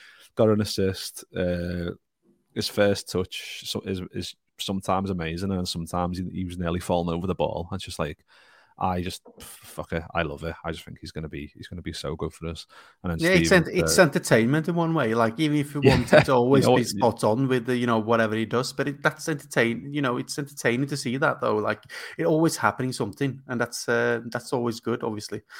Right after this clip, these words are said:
Speaker 2: And he's always, like we said before, goal scoring positions. He's, uh, chaos for the defenders.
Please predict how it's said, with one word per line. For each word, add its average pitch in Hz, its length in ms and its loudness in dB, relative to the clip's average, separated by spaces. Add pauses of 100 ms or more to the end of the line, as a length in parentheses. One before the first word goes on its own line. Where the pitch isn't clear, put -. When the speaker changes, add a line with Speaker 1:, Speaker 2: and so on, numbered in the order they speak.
(180)
Speaker 2:
And 147 120 8
he's 151 180 6
always, 147 380 6
like 131 220 4
we 135 80 0
said 123 180 0
before, 110 380 0
goal 143 240 4
scoring 143 280 2
positions. 131 680 -4
He's, 117 240 -4
uh, 117 280 2
chaos 139 360 4
for 131 160 -4
the 127 80 -2
defenders. 117 640 -2